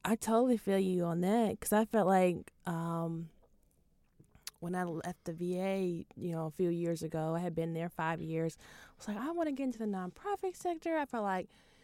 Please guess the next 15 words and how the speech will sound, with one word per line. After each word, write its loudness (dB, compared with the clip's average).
you -4
know, 0
I 0
wanna -2
go -4
back -4
to -10
school 0
for -10
psychology. 0
I 4
wanted 0
to, -4
you -4
know, -8